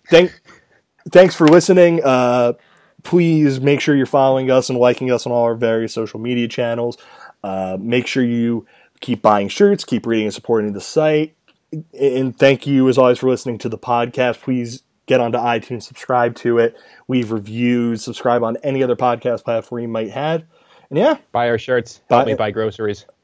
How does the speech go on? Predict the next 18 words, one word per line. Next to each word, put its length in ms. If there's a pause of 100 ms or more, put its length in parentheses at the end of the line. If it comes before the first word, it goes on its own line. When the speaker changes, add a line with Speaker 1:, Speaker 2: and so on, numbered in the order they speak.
(100)
Speaker 1:
Buy 180
shirts 300
because 200
they 100
help 180
Matt 200
buy 140
gro-, 240
if 320
you 320
hear 380
that, 340 (340)
uh, 240
and 120
you 100
don't 240
buy 200
shirts, 440